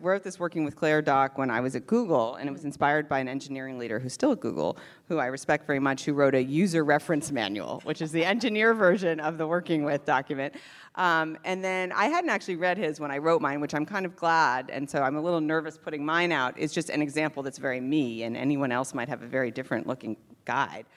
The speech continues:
But I wrote it at Google, and it was, and I shopped it around to my team. I said, "Does this seem real? Like, this is the self-awareness exercise. Is this how I actually act? Give me feedback, make this better." I actually call it an unauthorized <laughs> guide because I don't know what it's like to work with Claire because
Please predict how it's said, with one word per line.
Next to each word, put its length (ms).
But 180
I 140
wrote 240
it 80
at 140
Google, 400
and 120
it 60
was, 380
and 100
I 60
shopped 360
it 60
around 240
to 60
my 100
team. 260
I 60
said, 140
"Does 100
this 140
seem 180
real? 240
Like, 180
this 140
is 80
the 100
self-awareness 600
exercise. 460
Is 160
this 160
how 280
I 80
actually 420
act? 420
Give 160
me 140
feedback, 480
make 200
this 160
better." 240
I 60
actually 280
call 240
it 100
an 100
unauthorized 920
<laughs> 80
guide 340
because 240
I 140
don't 160
know 100
what 140
it's 100
like 200
to 100
work 160
with 120
Claire 300
because 180